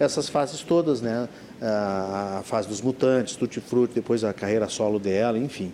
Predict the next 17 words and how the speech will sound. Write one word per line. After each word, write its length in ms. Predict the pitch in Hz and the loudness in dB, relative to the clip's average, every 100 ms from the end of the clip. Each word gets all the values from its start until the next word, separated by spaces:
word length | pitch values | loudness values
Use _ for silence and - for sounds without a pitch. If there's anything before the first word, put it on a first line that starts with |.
| - - - - - | -12 -16 -16 -16 0
É, 460 | 120 120 117 117 113 113 110 - | 4 6 6 4 4 2 -2 0
tomara 400 | 165 160 160 170 | 2 2 2 0
que 100 | 165 | 2
a 40 | |
Rita 180 | 147 143 | 2 2
Lee 160 | 139 143 | 2 0
se, 420 | - 147 135 123 - | 0 2 2 0 -4
se 160 | - | -2
recupere 680 | 123 135 - - 135 135 135 | 0 0 -2 2 4 4 4
aí 420 | 113 120 135 175 175 - - - | 6 6 6 4 0 -10 -18 -2
e 80 | 139 | 0
volte 400 | 117 139 143 - | 4 4 4 -2
firme 480 | - 156 147 147 147 | 0 4 4 2 0
e 80 | 139 | -2
forte 460 | - 143 139 131 | 0 2 2 0
sempre. 500 | - 147 135 - 92 - - - - - - - - | -2 0 0 -2 -6 -8 -14 -14 -14 -12 -12 -10 0
Ah, 1080 | 139 147 143 143 143 135 131 127 123 120 | 2 4 4 4 4 4 4 4 2 0